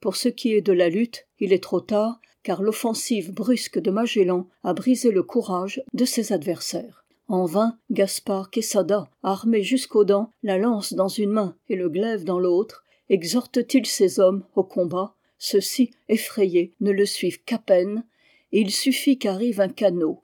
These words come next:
avec des hommes de Magellan pour briser toute résistance sur le Concepcion et le San Antonio. Alvaro de Mesquita est libéré.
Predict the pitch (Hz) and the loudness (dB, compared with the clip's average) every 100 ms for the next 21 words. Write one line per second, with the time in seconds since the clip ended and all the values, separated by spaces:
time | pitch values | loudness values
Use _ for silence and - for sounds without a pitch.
0 | _ - 190 190 190 208 208 254 233 196 | _ -6 -2 0 0 -2 2 2 4 2
1 | 180 190 220 214 175 170 - 196 190 233 | 2 2 4 4 4 2 2 0 2 0
2 | 247 208 185 - 269 - 233 226 208 - | 4 2 2 0 -2 0 0 0 -4 -4
3 | 190 170 185 - - - 254 202 - 247 | -2 -2 -2 -10 -10 -6 -2 -2 0 0
4 | 262 220 - - 180 170 - 220 208 202 | 2 0 0 -2 0 -2 -2 0 0 0
5 | 202 180 170 165 185 160 147 - _ _ | -2 -2 -4 -2 0 0 -2 -8 _ _
6 | _ _ _ _ _ _ _ 180 165 190 | _ _ _ _ _ _ _ -6 -2 -2
7 | 190 214 175 170 170 - - - - 214 | 0 0 0 -2 -4 -6 -10 -8 -6 -6
8 | - - 233 202 185 175 165 165 | -8 -2 0 0 0 -2 0 -4